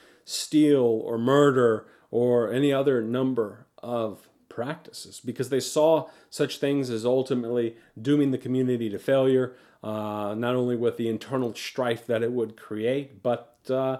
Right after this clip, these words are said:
they saw such things as opening themselves to the judgment of God, um, and the threats that they felt God was making against the community should they fail to become the people that God wanted them to become.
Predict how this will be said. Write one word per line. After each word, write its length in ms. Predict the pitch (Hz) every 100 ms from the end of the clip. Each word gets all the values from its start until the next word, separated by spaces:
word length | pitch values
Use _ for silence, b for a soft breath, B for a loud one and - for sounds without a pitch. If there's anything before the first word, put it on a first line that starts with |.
| B B B -
they 120 | 139
saw 300 | - 170 160
such 340 | - 156 -
things 280 | 156 156 151
as 120 | 117
opening 440 | 131 143 147 139 131
themselves 880 | 127 120 139 131 127 127 113 - B B
to 100 | -
the 80 | 131
judgment 580 | 113 131 120 120 123 117
of 200 | 101 101
God, 420 | 110 117 117 107 b b b
um, 500 | - 107 107 107 104
and 400 | 104 101 101 101 -
the 100 | 110
threats 480 | - 127 123 - -
that 400 | 117 110 110 107
they 160 | 110
felt 400 | 110 113 104 -
God 260 | - 104 120
was 140 | 104
making 340 | 101 107 101 101
against 300 | 104 107 -
the 60 |
community 500 | - 104 107 104 101
should 180 | 98 110
they 100 | 104
fail 340 | - 113 104 98
to 100 | 104
become 460 | 107 - 113 104 b b b
the 60 | -
people 400 | - 156 156 107
that 280 | 110 107 -
God 260 | 110 107
wanted 260 | 113 113 107
them 160 | 120
to 80 | 117
become. 380 | 101 - 165